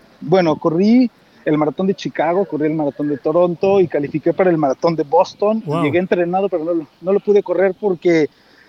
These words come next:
Speaker 1: tuve una especie de prebronquitis que el médico me dijo, "Tú no puedes correr eso". Entonces
Speaker 2: <clears throat>
Speaker 1: estaba yo ya con mi número y no pude correr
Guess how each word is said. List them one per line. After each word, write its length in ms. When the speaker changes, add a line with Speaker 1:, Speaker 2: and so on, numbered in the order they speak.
Speaker 1:
tuve 160
una 100
especie 560
de 580
prebronquitis 1600
que 120
el 120
médico 320
me 80
dijo, 180
"Tú 100
no 80
puedes 200
correr 280
eso". 180
Entonces 400
Speaker 2:
<clears throat> 20
Speaker 1:
estaba 300
yo 120
ya 140
con 140
mi 100
número 300
y 40
no 120
pude 320
correr 400